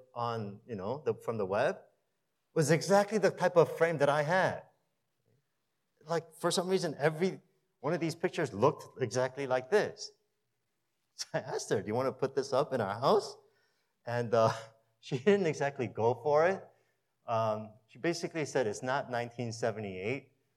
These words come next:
And, uh, so we, we didn't do that. It, it stayed somewhere else, uh, stored in our house.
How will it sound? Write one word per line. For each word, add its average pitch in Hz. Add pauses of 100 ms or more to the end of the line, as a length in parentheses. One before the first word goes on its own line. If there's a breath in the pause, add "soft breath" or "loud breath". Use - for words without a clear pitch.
(360)
And, 95
uh, 95
so -
we, 101 (100)
we 104
didn't 107
do 107
that. 98
It, 104
it 98
stayed 107 (640)
somewhere 120
else, - (680)
uh, 78 (340)
stored 101
in 87
our 80
house. -